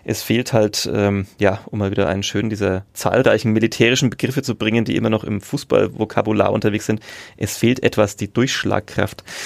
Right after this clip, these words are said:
äh, beim ersten F C Nürnberg, es fehlt ein bisschen der Punch, wie es Michael Kölner manchmal sagt, äh, nach vorne, deswegen leider kein Tor.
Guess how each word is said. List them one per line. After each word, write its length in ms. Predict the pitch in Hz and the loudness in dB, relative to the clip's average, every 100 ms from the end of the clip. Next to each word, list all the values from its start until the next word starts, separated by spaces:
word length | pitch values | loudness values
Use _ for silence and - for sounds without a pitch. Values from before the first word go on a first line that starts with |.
| - - - | -10 -12 -6
äh, 140 | 101 95 | 0 2
beim 160 | 95 | 2
ersten 240 | - 98 - | 2 0 -2
F 100 | 98 | -2
C 120 | - | 0
Nürnberg, 300 | 104 104 110 | 2 2 0
es 100 | - | -2
fehlt 200 | - 101 | -2 0
ein 100 | 101 | 0
bisschen 240 | 98 - 98 | -4 -4 0
der 220 | 92 90 _ | 2 2 _
Punch, 380 | - 98 117 - | -4 -2 -2 -2
wie 60 | - | -2
es 100 | - | -2
Michael 300 | 98 98 90 | 0 0 0
Kölner 260 | - 101 | -2 -2
manchmal 280 | 98 98 98 | -2 -2 -2
sagt, 280 | 98 98 - - - - - - - | -2 -4 -6 -14 -12 -12 -14 -8 -2
äh, 140 | 98 | 0
nach 120 | 95 | 0
vorne, 360 | - 104 104 107 | 0 2 4 2
deswegen 560 | 101 107 104 104 101 - | 2 0 2 2 0 -4
leider 220 | 98 98 101 | 0 2 4
kein 240 | 107 98 | 2 0
Tor. 320 | - 123 139 | 4 4 4